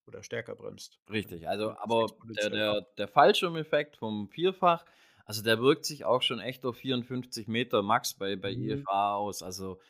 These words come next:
Speaker 2: es ist nicht so, dass der erst
Speaker 1: Mhm.
Speaker 2: später so ab sechzig, siebzig auftritt oder so, sondern es ist,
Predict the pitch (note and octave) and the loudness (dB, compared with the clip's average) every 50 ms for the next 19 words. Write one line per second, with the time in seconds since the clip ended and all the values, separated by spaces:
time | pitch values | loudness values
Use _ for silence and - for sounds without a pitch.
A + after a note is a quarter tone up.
0 | _ _ G#2 G2+ A#2+ B2+ B2 D3 C3 A2+ A#2 B2+ C3 B2+ A#2+ - - A#2 G#2+ G#2 | _ _ -6 -4 -2 -2 0 0 -2 -2 -2 -2 0 0 0 0 0 0 0 0
1 | G#2 - - - - - G#2+ B2 C#3 C#3 D3+ C3+ A#2+ A#2 G#2+ G2 F#2 - - - | -2 -4 -6 -6 -2 2 2 2 2 2 -2 -4 -2 0 0 0 0 -2 -2 -2
2 | G2+ A2 B2+ - - - A2 - - C#3 C#3+ C#3+ - F3+ E3 D#3+ D3 D#3+ E3+ - | -2 -4 -4 -6 -10 -12 -8 -4 -4 -4 -4 -4 -8 -8 -6 -4 -2 -2 -4 -4
3 | _ - - E3+ - C#3 D3 D3+ D3 D3 D3 D3 C#3+ C#3 C3 C3 C3 B2+ B2 C3 | _ -10 -10 -10 -8 -8 -10 -10 -8 -8 -10 -12 -10 -10 -10 -8 -8 -8 -8 -6
4 | B2+ B2 - - _ | -6 -6 -6 -6 _